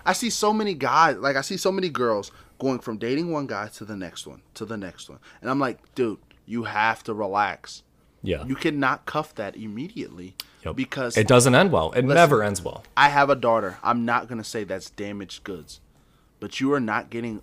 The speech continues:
Speaker 1: a, like, women have so much more potential in relationships than men.
Speaker 2: Yes.
Speaker 1: One hundred percent.
Speaker 2: Yes.
Speaker 1: And if you are, if you are, if you're not letting her recover from her last relationship,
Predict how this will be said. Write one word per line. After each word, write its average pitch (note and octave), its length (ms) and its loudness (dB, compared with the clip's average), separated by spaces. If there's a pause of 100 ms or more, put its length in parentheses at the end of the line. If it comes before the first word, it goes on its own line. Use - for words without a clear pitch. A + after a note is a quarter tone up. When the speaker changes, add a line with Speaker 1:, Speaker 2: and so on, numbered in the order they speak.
(100)
Speaker 1:
a, G2 100 -6 (340)
like, B2 280 -2
women A#3 300 2
have F#3+ 140 2
so D3 200 2
much D#3 200 0
more C#3 140 0
potential A#2+ 540 -8
in A2+ 40 -6
relationships G#2 460 -8
than F#2 180 -12
men. D2 200 -14 (720)
Speaker 2:
Yes. C#3+ 140 -2
Speaker 1:
One D3 80 4
hundred C3+ 260 -2
percent. - 300 -12 (320)
Speaker 2:
Yes. - 260 -6
Speaker 1:
And D#3 120 4
if C#3+ 180 0
you B3+ 200 0
are, F#3 260 4 (140)
if C3 180 0
you G#3+ 240 0
are, F3 260 4 (840)
if C3+ 120 -4
you're A3+ 80 0
not C#4 180 6
letting G#3 220 4
her F3 120 4
recover B2+ 480 0
from A2+ 220 -6
her A2 100 -6
last G2 300 -2
relationship, A#2+ 580 -8